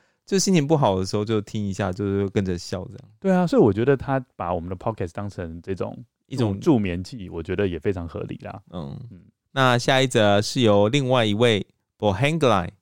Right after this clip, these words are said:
Speaker 1: 这集蛮改变我对便利商店的选书认知。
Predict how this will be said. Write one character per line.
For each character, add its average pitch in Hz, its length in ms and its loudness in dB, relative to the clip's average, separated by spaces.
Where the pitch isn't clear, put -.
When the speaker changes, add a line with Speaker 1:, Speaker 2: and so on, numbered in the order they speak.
Speaker 1:
这 226 120 2
集 180 200 4
蛮 160 240 2
改 143 140 2
变 135 180 2
我 110 140 4
对 120 260 4
便 127 220 0
利 123 80 2
商 135 240 0
店 147 160 0
的 107 180 2
选 92 220 -4
书 120 200 -4
认 120 200 0
知。 131 340 -4